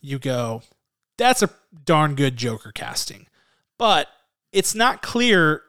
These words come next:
<laughs> if it's him, Kirk. It's not clear if Barry Keoghan is actually the Joker. They are certainly throwing as much smoke as possible to dispel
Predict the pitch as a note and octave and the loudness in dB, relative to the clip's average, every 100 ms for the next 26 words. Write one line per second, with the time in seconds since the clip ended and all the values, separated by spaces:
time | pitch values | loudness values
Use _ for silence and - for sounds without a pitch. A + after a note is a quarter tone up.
0 | E3 - - D#3+ D3 D3 - D#3+ D3+ A#2+ | -10 -10 -8 -6 -4 -4 -2 0 0 -2
1 | G2 _ _ - C3 A2+ - C#3+ - G3 | -10 _ _ -12 -8 -8 -8 -10 -4 -4
2 | - - G3 E3+ D3 - D3+ D3 - D3+ | -4 -4 0 0 -2 -2 -2 -2 -4 -6
3 | C3 B2+ A#2+ - C3 C3 - C3+ B2 A#2+ | -6 -8 -10 -8 -6 -4 -6 -6 -8 -10
4 | - - - - C#3 C3 C3 - - - | -18 -20 -20 -14 -6 -2 -2 -4 -12 -2
5 | F3+ F#3 - - A#3 A#3+ G#3+ F3+ D3+ - | 2 2 2 2 4 2 -2 -4 -4 0
6 | F3+ E3 C#3+ B2+ D3+ E3+ F#3 - - E3+ | 0 0 -4 -4 -2 0 2 0 0 0
7 | D#3+ D3 C#3+ - - C#3+ C#3+ C#3+ C3 A#2 | 0 0 -4 -6 -2 0 0 -2 -6 -6
8 | - - - _ - E3+ D3+ C3 C3+ - | -10 -20 -20 _ -6 -4 -4 -4 -2 -2
9 | - C#3 C#3+ D#3+ F3 | 0 0 2 0 -2